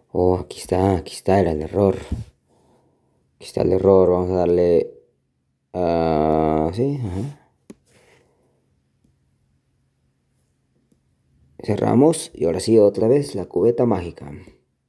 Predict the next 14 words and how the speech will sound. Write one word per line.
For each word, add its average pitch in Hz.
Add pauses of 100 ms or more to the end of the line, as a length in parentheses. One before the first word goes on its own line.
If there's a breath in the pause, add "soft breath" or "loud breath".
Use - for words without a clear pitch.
(2250)
Tómala. - (920)
¿No? 120 (3250)
Porque -
no, -
ahí 90
está, -
ahí 90
está. - (2500)
¿Y -
por -
qué 110
aquí -
no 107
quiere? 90